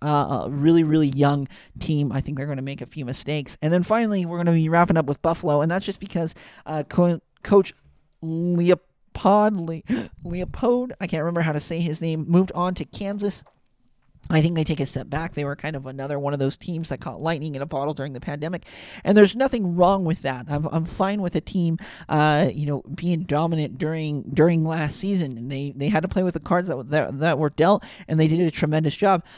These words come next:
The only problem is now we're dealing with reality of everyone coming back. I think Buffalo takes a few steps back, especially with Ohio, Kent State, um, you know, and, uh, Miami, Ohio looking really good. Anyway, so this has been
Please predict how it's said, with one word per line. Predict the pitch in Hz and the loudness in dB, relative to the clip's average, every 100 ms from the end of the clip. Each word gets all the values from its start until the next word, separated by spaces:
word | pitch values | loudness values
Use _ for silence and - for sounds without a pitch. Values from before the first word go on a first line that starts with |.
| - | -8
The | 165 - | -8 -4
only | - 202 220 196 170 | 6 6 8 6 6
problem | - 254 254 190 170 | 6 6 6 2 0
is | 156 147 - - | -4 -8 -14 -8
now | 160 160 170 | 0 4 6
we're | 175 | 4
dealing | 165 175 170 165 | 4 4 4 2
with | 160 151 | 2 0
reality | 160 147 147 147 135 | -4 -8 -6 -6 -6
of | 127 | -4
everyone | 151 143 139 | -2 -2 -4
coming | - 156 143 | -2 -2 -2
back. | 143 139 - | -6 -10 -14
I | 135 | -18
think | - 143 - | -14 -14 -8
Buffalo | 143 127 117 | -8 -6 -8
takes | 120 120 | -10 -12
a | - | -12
few | - 135 | -8 -6
steps | - 123 | -6 -8
back, | - 131 131 | -6 -6 -6
especially | 123 147 143 135 | -8 -8 -6 -6
with | 135 | -4
Ohio, | 123 - 143 143 135 | -6 -4 -2 -2 -4
Kent | - 143 - | -8 -12 -12
State, | - - 151 135 - - - - | -16 -12 -10 -10 -16 -20 -20 -14
um, | - 127 120 | -10 -10 -10
you | 135 127 | -8 -6
know, | 117 - - | -8 -10 -6
and, | 131 131 123 | -2 -2 -2
uh, | 131 | -4
Miami, | 127 131 127 | -6 -6 -8
Ohio | 131 131 135 131 | -8 -8 -8 -8
looking | 135 127 | -8 -8
really | 123 120 | -6 -6
good. | 120 127 - _ - - _ | -4 -6 -8 _ -20 -20 _
Anyway, | - 262 214 131 | 2 6 6 4
so | - 185 | 0 4
this | 190 269 | 6 6
has | 285 233 | 2 -2
been | 196 208 226 | 0 -2 -2